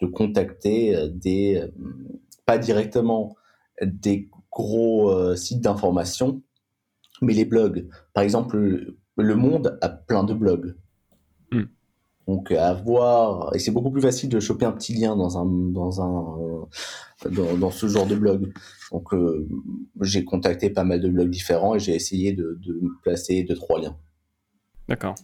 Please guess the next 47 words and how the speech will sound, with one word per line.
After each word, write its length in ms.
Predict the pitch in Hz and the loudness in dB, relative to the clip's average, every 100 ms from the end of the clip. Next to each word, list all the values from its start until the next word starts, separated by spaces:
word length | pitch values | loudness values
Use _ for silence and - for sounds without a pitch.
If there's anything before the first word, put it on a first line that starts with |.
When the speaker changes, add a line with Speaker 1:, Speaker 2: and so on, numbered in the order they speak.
| 95 | -12
Speaker 1:
Ce 140 | - | -10
qui, 460 | - 92 87 87 87 | -2 -2 0 -2 -2
au 60 | |
final, 280 | 90 98 98 | 0 0 0
a 40 | 87 | 2
marché, 400 | 90 - 98 98 | 0 0 0 2
mais 120 | 90 | 0
c'était 240 | - - | -4 -8
pas 180 | - 85 | -4 -2
ça 180 | - 85 | -2 -6
qui 120 | - | -6
a 20 | |
fait 160 | 80 - | -8 -6
le, 160 | 76 71 | -4 -4
le 140 | 76 | -4
gros 300 | 78 90 92 | -6 -4 -2
de 80 | 82 | -2
nos 160 | 82 80 | -2 -4
ventes. 320 | 80 76 - _ _ _ - | -6 -8 -16 _ _ _ -6
Speaker 2:
Donc, 140 | 123 | -2
le, 80 | 113 123 | 0 0
le 100 | 127 | 2
gros 160 | 131 | 2
des 80 | 123 | 4
ventes 240 | 143 147 | 2 0
est 40 | 123 | 0
quand 120 | 127 | 0
même 100 | 123 | 2
venu 280 | 120 123 127 | 2 2 4
de 120 | 123 | 4
la 100 | 117 | 4
base 240 | 110 113 113 | 2 2 2
email, 360 | 123 135 143 143 _ - | 2 2 0 -6 _ -6
euh, 380 | 110 107 101 98 - 104 | -4 -2 -4 -6 -6 0
et 60 | 110 | 2
Speaker 1:
La 140 | 104 | 4
Speaker 2:
des, 40 | |
de 60 | 104 | 4
la 60 | 107 | 2
Speaker 1:
base 140 | 104 | 4
Speaker 2:
série 180 | 98 87 | 4 4
Speaker 1:
email, 120 | 87 | 2
on 0 | |
a 120 | - | 2
Speaker 2:
d'emails. 100 | 92 | 0
Speaker 1:
fait, 280 | - 107 104 | 0 2 2
Speaker 2:
Ouais. 220 | 104 107 | 2 -4